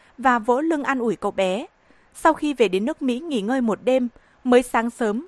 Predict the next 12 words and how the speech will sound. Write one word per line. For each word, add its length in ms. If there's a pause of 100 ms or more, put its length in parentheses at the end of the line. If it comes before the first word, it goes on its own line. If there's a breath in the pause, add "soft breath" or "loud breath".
(100)
cô 100
đã 120
bị 180
lôi 260
đến 140
phòng 260
hội 140
nghị 200
của 160
tòa 180
nhà 180
chính, 360